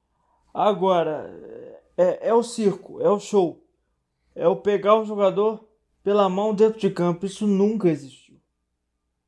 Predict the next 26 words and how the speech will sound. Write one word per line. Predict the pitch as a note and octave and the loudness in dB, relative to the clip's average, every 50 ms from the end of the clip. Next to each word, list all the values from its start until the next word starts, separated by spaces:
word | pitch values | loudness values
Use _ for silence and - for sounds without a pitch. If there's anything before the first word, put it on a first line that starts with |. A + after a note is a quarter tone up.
| _ _ _ - | _ _ _ -20
Isso | - E3 - - - F#3 | -20 -20 -14 -10 -6 -6
é, | F3+ F3 E3+ | -6 -6 -8
isso | - - C#3 F3+ F3 - - F#3 | -10 -10 -10 -12 -10 -10 -10 -8
é, | F3+ F#3 - F3+ - _ _ _ _ _ _ _ _ _ _ _ _ _ _ _ - | -8 -8 -10 -12 -16 _ _ _ _ _ _ _ _ _ _ _ _ _ _ _ -18
isso | - E3 E3+ - - G3 | -16 -16 -14 -8 -4 -2
é | F#3 F#3 F#3+ G3 G3+ G3 F#3 F3 D#3 C#3 - - _ _ _ _ _ _ _ _ _ _ _ _ _ _ _ _ _ _ | 0 2 2 2 2 2 2 0 -2 -4 -10 -16 _ _ _ _ _ _ _ _ _ _ _ _ _ _ _ _ _ _
expor | - F#3+ G3 - - _ _ - G3+ G#3 G#3+ A#3 B3 B3+ B3 B3 A#3+ | -14 -14 -14 -14 -18 _ _ -4 -2 -2 0 0 2 0 0 -2 -6
um | A#3 A#3 A#3+ A3+ A3 G#3+ G#3+ G#3+ G#3+ | -14 -14 -14 -12 -10 -8 -6 -4 -4
ser | G#3 - A#3 B3 B3 | 0 4 4 4 4
humano, | C4 B3+ A#3 A3 G#3+ G3+ D#3+ D3+ | 4 2 0 0 0 0 -2 -6
por | - - D#3 E3 | -8 -8 -6 -4
mais | E3+ F#3 F#3+ G3+ A3 G3+ E3+ | 0 0 2 2 2 0 2
erros | F3+ F#3+ G3 F#3 F3 - | 2 2 2 2 0 -6
que | - - | -10 -10
ele, | E3+ D#3+ | -10 -10
que | D#3+ _ _ _ _ _ _ _ _ _ _ _ _ - | -12 _ _ _ _ _ _ _ _ _ _ _ _ -10
ele | E3 D#3+ D#3 | -8 -8 -6
cometesse, | D#3 E3+ E3+ E3+ D#3+ D3+ D#3 - F3+ F#3 F3+ - | -4 -4 -4 -2 -2 -4 -2 0 -2 -2 -2 -2
que | - | -4
ele | F#3 F3+ E3 | -4 -4 -4
tivesse, | E3+ F3 E3+ E3 E3+ F3 G3 F#3+ - | -6 -4 -2 0 0 0 -2 -4 -8
só | - - A3+ A3+ | -4 0 2 2
expor | A3+ A3+ - - G#3+ G#3+ G#3+ | 2 0 -4 -6 -4 -4 -4
um | G#3+ | -4
ser | G#3 - A3 A3 | -2 -2 0 0
humano. | G#3+ G3+ F3 E3 D#3 D#3+ | 0 -2 -2 -4 -6 -10